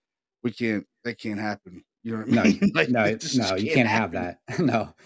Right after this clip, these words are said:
Speaker 1: No, I'm like,
Speaker 2: absolutely not.
Speaker 1: "No." I'm like, "No." You're like, "Yeah, dude, she gotta go." I was like, "All right, I'll do it." <laughs> You know what I mean? Like, it's, you gotta
Speaker 2: Yeah.
Speaker 1: go, like, you can't do that. You have to be mindful of what you're doing in,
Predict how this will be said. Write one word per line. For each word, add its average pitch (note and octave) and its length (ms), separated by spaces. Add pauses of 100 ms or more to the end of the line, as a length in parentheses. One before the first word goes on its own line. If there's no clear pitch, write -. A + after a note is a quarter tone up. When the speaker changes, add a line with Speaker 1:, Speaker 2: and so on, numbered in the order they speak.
Speaker 1:
No, B2+ 160
I'm C3 160
like, C3+ 180
Speaker 2:
absolutely A#2 120
not. G2 180
Speaker 1:
"No." F#2 60 (480)
I'm A#2 100
like, G#2 160
"No." G2 260 (520)
You're A#2 140
like, G#2 140
"Yeah, G2+ 220 (160)
dude, F#2+ 120
she - 120
gotta F2+ 180
go." F2 220
I - 20
was E2+ 120
like, D#2+ 200 (140)
"All A2 60
right, C#3 220 (480)
I'll G#2+ 100
do B2 200
it." - 100 (200)
<laughs> - 300
You A3+ 80
know G#3+ 120
what F#3+ 180
I - 20
mean? E3+ 180
Like, D3+ 160
it's, B2+ 180
you B2+ 60 (540)
gotta - 260
Speaker 2:
Yeah. D#3+ 220
Speaker 1:
go, - 0
like, A2+ 320 (440)
you F3+ 100
can't F3 300
do G3+ 140
that. A2+ 240 (300)
You D#3 120
have - 300
to D#3 80
be D3+ 160
mindful C3+ 640 (640)
of B2 120
what C#3+ 200
you're C3 80
doing C3 400
in, A2+ 140